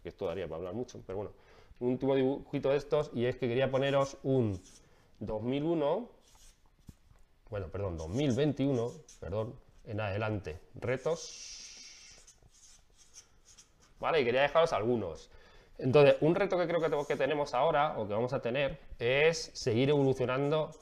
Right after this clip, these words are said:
la idea de equipo ágil. Creo que ya tenemos muy interiorizado que, que, que esto ha costado, ¿eh? Ha costado veinti y muchos años, por, por, como poco, ¿vale? Que empecemos a pensar de que esto no va de tú piensas, yo hago, que lo heredamos de la,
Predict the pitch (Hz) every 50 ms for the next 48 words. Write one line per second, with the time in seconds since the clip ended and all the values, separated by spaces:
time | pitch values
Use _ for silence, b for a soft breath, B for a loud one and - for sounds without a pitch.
0 | - - 107 92 101 110 113 104 95 95 - 107 92 - 85 78 78 - - 73
1 | - - _ _ - - - - - 123 127 120 123 123 117 117 135 139 127 107
2 | - 104 110 120 123 120 120 123 131 131 123 113 120 110 113 110 104 107 104 -
3 | - 135 139 139 139 151 165 - - - - 123 110 107 110 101 98 98 95 95
4 | 92 95 107 98 101 110 120 110 - 104 113 123 110 - 110 - - 127 123 120
5 | 117 - - 147 127 135 147 123 113 - - - - - 62 69 - - 139 135
6 | 107 87 87 85 85 92 87 90 85 85 85 85 85 87 90 - 90 117 151 135
7 | 92 - - - - - 82 - - 87 78 78 76 - - - - 85 82 87
8 | 175 226 123 78 - - - - - 131 160 196 202 B B B B B B B
9 | B - - 104 98 101 - 110 113 113 120 107 123 113 110 - 135 135 143 151
10 | 147 120 110 95 98 98 101 - - 120 113 113 113 113 113 110 107 110 110 110
11 | 110 110 117 110 - 117 113 107 117 113 117 135 151 135 147 175 214 202 - -
12 | 117 95 90 90 98 104 110 120 120 113 107 113 110 113 110 107 110 107 107 107
13 | B